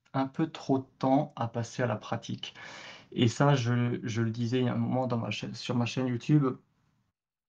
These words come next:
c'est que j'avais un, un livre, je crois qu'il est encore derrière quelque part dans, dans mon, dans mon décor, un livre sur la programmation. Je l'avais, je,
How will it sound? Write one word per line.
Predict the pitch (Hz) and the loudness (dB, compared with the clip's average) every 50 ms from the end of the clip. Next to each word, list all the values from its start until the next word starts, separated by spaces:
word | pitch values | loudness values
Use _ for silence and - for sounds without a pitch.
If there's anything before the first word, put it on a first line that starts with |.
| _ _ _ - | _ _ _ -4
c'est | - - 131 123 | 0 0 2 4
que | - 151 147 | 6 6 6
j'avais | 135 127 131 127 120 135 | 6 6 4 4 6 6
un, | 127 127 | 6 4
un | 127 - 131 131 | 4 2 0 -2
livre, | 135 143 147 147 123 | 2 2 4 4 2
je | 117 - | 2 0
crois | - 123 | -4 -6
qu'il | - - 127 | -4 -2 -2
est | 127 | -2
encore | 127 123 139 131 | 0 0 0 0
derrière | 123 123 123 120 | 2 2 2 2
quelque | 117 120 120 - | 0 -2 -6 -4
part | 123 123 127 123 | 0 2 2 2
dans, | 117 120 120 123 123 123 | 2 2 0 -2 -2 -4
dans | 123 123 | -2 -2
mon, | 120 123 120 120 120 120 | -2 0 -2 -2 -2 -2
dans | 120 120 | -2 0
mon | 123 123 127 | 0 0 2
décor, | 117 131 127 - - 147 160 165 - - - - - - - - - - | 0 0 0 2 4 4 4 2 0 -6 -18 -18 -18 -18 -18 -18 -16 -2
un | - 135 135 | 2 4 4
livre | 135 143 156 151 | 6 4 4 2
sur | - 139 | 2 0
la | 131 | 0
programmation. | 127 - - 139 139 139 135 127 123 - - 127 139 147 - _ _ _ _ _ _ _ _ _ _ _ _ _ _ _ _ - | 2 2 0 2 4 4 4 2 2 -2 -4 -4 -4 -6 -10 _ _ _ _ _ _ _ _ _ _ _ _ _ _ _ _ -2
Je | 117 113 110 110 | -2 0 2 4
l'avais, | 123 131 131 120 120 135 143 151 151 156 143 139 - 127 | 4 4 4 4 6 6 8 8 8 6 6 2 0 -2
je, | 123 110 107 120 | -2 -2 -2 -4